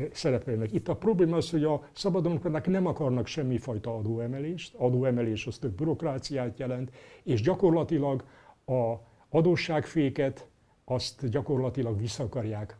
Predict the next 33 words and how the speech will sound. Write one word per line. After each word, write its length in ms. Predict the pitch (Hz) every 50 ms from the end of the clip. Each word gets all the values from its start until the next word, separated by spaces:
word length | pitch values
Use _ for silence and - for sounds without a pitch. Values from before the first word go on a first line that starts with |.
| _ -
állítani. 640 | 113 107 101 101 104 104 - - 98 98 101 101 113 -
Ez 200 | - - - -
két 300 | - 214 202 147 - 240
olyan 240 | 208 143 143 120
szempont, 520 | 107 - - - 135 131 - 151 123 101 143
ami 140 | 127 117 131
élesen 640 | 165 196 165 170 147 123 107 - - 127 120 107
szemben 440 | 101 - - 131 123 120 120 113 113
áll 260 | 120 123 131 139 143 - - - - - - - _
mind 240 | - 147 170 170 160
a 80 | 160
zöldek, 420 | 131 - 147 131 120 120 123 - -
mind 160 | 143 135 120
a 60 | 117
szociáldemokraták 880 | 101 - - 131 - - 143 107 110 113 110 - 117 95 110 107 101 - - - - _ _
elképzelésével. 920 | - 120 107 - - 104 87 90 104 95 90 92 95 - - 143 143 139
Akkor 220 | - - - 147 135
van 160 | 160 202 190
még 200 | 170 170 160 147
egy 140 | 147 143 160
olyan 320 | 160 151 147 147 147 147 131
lehetőség, 480 | 139 143 143 139 113 143 127 - - 135
hogy 140 | 139 127
a 60 | 131 139
Jamaika 560 | 156 170 165 156 135 123 120 107 - 127 110
koalíció, 760 | - - 127 117 110 113 117 - - - - 139 147 175 190 - - - - - - - - -
tehát 180 | - 143 - 277
ott 220 | 220 147 - -
a 100 | 156 123
konzervatív 800 | - - 170 160 156 131 143 135 131 123 117 - 127 104 - -
C 100 | - - 165 139 139
D 60 | 139 156
U 380 | 156 156 156 156 175 180 170